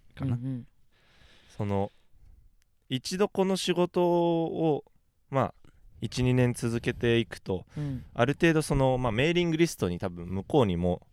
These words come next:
Speaker 3: こっちのメールが載ってたりして、
Speaker 1: うん。
Speaker 2: うん。
Speaker 3: その、まあ、いわゆるロースターっていうか、
Speaker 2: うん。
Speaker 3: 自分の抱えてるディージェー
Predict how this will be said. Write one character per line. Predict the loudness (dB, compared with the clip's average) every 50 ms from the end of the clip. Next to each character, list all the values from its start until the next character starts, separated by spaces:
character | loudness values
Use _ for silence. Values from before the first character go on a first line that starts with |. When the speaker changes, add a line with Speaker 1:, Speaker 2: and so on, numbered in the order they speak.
| -20 -6 -2
Speaker 3:
こ | -2 -2 -2
っ | -2
ち | -4 -2
の | -2 0
メ | 2 2 2
ー | 2
ル | 2
が | 2 2
載 | 2 2
っ | 0
て | 0 2 2 2
た | 2 2 -2
り | -4 -8
し | -12 -8
て、 | -6 -6 -6 -6 -6 -4
Speaker 1:
う | -2
ん。 |
Speaker 2:
う | 0
ん。 | 0 0 0 -2 -6 -10 _ _ -20 -20 -20 -20 -20 -20 -20 -20 -20 -20 -12
Speaker 3:
そ | -8 -4 -2
の、 | 0 0 0 0 -2 -2
ま | -2 -4 -2
あ、 | 2
い | 4 6
わ | 6
ゆ | 6
る | 4 4
ロ | 2 2 2
ー | 0
ス | -2 -2
タ | 0 0 0 0
ー |
っ | -2
て | -4 -6 -4
い | -4
う | -4 -4
か、 | -6 -8 -8 -8 -10 -12 -10
Speaker 2:
う | -8
ん。 | -8 -8 -8 -10 -8
Speaker 3:
自 | -4 0 4
分 | 6 6 6
の | 6 4
抱 | 2 2 2 4 2 2
え | 2
て | 2 0 0
る | 0 2
デ | 2 2
ィ | 2 2 2
ー | 0
ジ | 2 2
ェ | 4 4 4 4 2 0
ー | -2